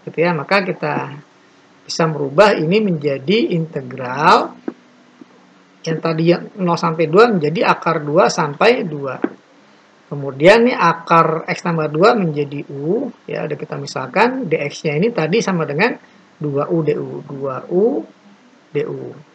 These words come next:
Ya, kemudian X kuadrat tambah tiga X. X kuadrat, X-nya kita punya, eh, U kuadrat min dua. Jadi ini U kuadrat min dua kuadrat.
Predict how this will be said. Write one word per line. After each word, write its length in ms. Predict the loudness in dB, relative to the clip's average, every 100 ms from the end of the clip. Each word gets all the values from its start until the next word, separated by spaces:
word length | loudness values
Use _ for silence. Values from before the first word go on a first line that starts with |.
| _ _ _ _ _ _
Ya, 240 | -4 -4
kemudian 400 | -4 0 2 4
X 160 | 0 0
kuadrat 400 | 2 4 2 2
tambah 240 | 0 0
tiga 240 | -2 2 2 2
X. 240 | -2 -2 -6
X 160 | -6 -2
kuadrat, 480 | 0 2 4 4 4
X-nya 320 | -2 -2 -2
kita 320 | -2 -4 -4
punya, 480 | -4 -2 2 2 0 -16 _ _ _ _ _ _
eh, 480 | 0 2 2 0
U 80 | -2
kuadrat 400 | 4 4 6 6
min 240 | 6 2 0
dua. 320 | -2 -4 -6 -14 -16
Jadi 160 | -12 -6
ini 240 | -2 -2
U 240 | -2 -6 -4
kuadrat 640 | -2 -2 0 2 2 2 -6 _ _ -20 _ _
min 160 | -4 -2
dua 560 | -2 2 4 4 2 -6 -2
kuadrat. 480 | 2 2 2 -2 -6